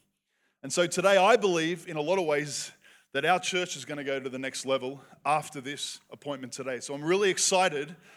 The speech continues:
about setting things in order, about this structural change, a very important structural change, uh, so that God can continue to pour out His Spirit and that we can grow in momentum, in health,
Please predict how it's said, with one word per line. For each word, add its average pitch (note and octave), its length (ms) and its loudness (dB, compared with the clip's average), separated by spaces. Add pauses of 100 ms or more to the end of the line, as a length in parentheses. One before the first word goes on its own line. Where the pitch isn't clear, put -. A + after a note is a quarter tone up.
(280)
about D3+ 300 -4
setting G3 340 2
things F3+ 300 -6
in E3+ 160 -6
order, C3 420 -4 (360)
about D3+ 260 -2
this D3+ 100 -4
structural F#3+ 580 0
change, C#3 460 -2
a C#3+ 60 -6
very F3+ 240 -4
important E3 400 -10
structural E3+ 440 -6
change, B2+ 640 -8 (440)
uh, C3+ 100 -4
so D3+ 220 -2
that C#3+ 180 -4
God D#3 340 2
can C#3+ 160 -14
continue D3+ 460 -12
to B2+ 80 -6
pour E3 320 -4
out D3 140 -4
His C3 100 -10
Spirit G#3 480 -2 (380)
and C3+ 100 -10
that C3 60 -8
we C#3+ 180 -8
can D3 200 -12
grow C3 300 0 (120)
in C#3 200 -8
momentum, C3 640 -10 (260)
in C#3+ 140 -6
health, C#3 560 -4